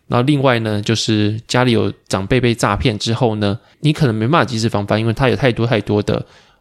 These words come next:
外来的诱惑可以让他被诈骗。但是怎么样遇到长辈诈骗之后，你能做什么事情可以及时去做停损？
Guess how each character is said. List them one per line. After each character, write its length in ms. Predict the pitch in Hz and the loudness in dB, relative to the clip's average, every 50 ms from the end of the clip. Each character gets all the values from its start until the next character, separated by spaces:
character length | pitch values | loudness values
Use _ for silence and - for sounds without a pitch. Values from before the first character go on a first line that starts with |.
| - - | -6 -2
外 180 | 147 139 120 | 0 2 2
来 200 | 107 107 104 104 101 | 2 2 0 0 0
的 280 | - - 117 - - 90 | 0 -2 0 0 0 0
诱 180 | - - 123 110 | 2 2 0 2
惑 100 | 127 117 | 2 0
可 140 | 107 - 110 | 2 2 2
以 60 | 110 | 2
让 140 | 110 110 107 | 2 2 2
他 20 | |
被 100 | 107 110 | 0 0
诈 160 | 107 - 101 | 0 0 0
骗。 100 | 101 104 | 0 0
但 80 | 110 117 | 0 0
是 160 | 120 131 120 113 _ _ - | 0 0 -2 -2 _ _ -4
怎 120 | - 120 107 | -2 -2 0
么 80 | 107 117 | 0 0
样 200 | 143 147 135 135 | 2 2 0 0
遇 140 | - - 135 | -2 0 0
到 180 | 135 127 120 - | 2 2 0 0
长 180 | - - 107 107 | -2 -4 -2 -2
辈 80 | 120 | 0
诈 140 | 123 139 131 | 0 2 2
骗 120 | 120 127 120 | 2 0 0
之 140 | - 123 | 2 2
后， 80 | 123 120 | 2 2
你 60 | 117 | 2
能 100 | 110 107 | -2 -2
做 100 | - 143 | -2 -2
什 80 | 127 120 | -2 0
么 80 | 110 | -2
事 120 | 107 - - | -2 -2 -2
情 180 | - - 120 - - - - - - - | -2 -4 -4 -6 -10 -20 -20 -20 -20 -8
可 120 | - - 139 | -4 -4 -4
以 20 | |
及 180 | 127 - 131 131 | -2 -2 -6 -4
时 300 | - - - - 117 110 | -4 -4 -2 -2 -2 -2
去 240 | 117 - - 123 | -2 -2 -2 -2
做 180 | 113 - 123 117 | -2 0 0 0
停 240 | - - - 107 110 | 0 -2 -4 -4 -2
损？ 240 | 117 - - - | -2 -2 -2 -4